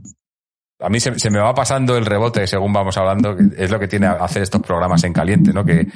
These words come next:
entramos y tenemos bastante, pues, eh, bastante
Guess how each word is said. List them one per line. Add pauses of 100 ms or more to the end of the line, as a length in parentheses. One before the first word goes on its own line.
(220)
entramos (360)
y
tenemos
bastante, (100)
pues,
eh, (1000)
bastante